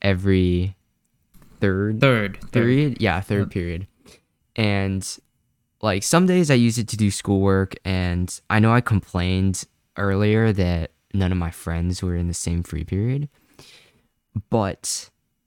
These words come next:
Speaker 1: so, there's this club after school that's called Hawks Club. Actually, the name is irrelevant. I don't even know why I brought it up.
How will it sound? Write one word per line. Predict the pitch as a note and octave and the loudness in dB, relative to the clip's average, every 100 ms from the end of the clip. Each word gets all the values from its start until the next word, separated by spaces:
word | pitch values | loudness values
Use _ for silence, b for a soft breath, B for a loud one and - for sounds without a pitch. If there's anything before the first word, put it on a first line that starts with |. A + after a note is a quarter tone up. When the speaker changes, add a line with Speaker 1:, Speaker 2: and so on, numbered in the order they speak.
| _ _ _ _ | _ _ _ _
Speaker 1:
so, | - - A2+ G#2 D#2 - | -4 2 4 4 0 -4
there's | A2 A#2+ C#3+ B2 | 2 4 2 2
this | G#2 - | 0 0
club | - - D3+ C3+ E2 - | -6 -2 2 2 2 0
after | G#2+ - F#2 | 0 0 -4
school | - F#2 D2 | -4 -4 -4
that's | C#2+ - | -4 -8
called | - G2 F2 - | -6 -2 -2 -4
Hawks | G#2+ F#2 - | -4 -6 -8
Club. | - - G1+ - _ _ _ _ b b - - | -10 -10 -12 -16 _ _ _ _ b b -8 0
Actually, | G#2 G2 G#2 | 0 2 0
the | G2 | 4
name | G#2 A2+ G#2 | 6 6 6
is | F2+ | 2
irrelevant. | F2+ E2 D#2+ D#2+ | -2 -2 -4 -2
I | |
don't | F2+ | -2
even | F2 F2+ | 0 0
know | D#2+ | 0
why | B1 - | -2 -4
I | |
brought | G1+ G1+ | -8 -10
it | |
up. | - - | -12 -14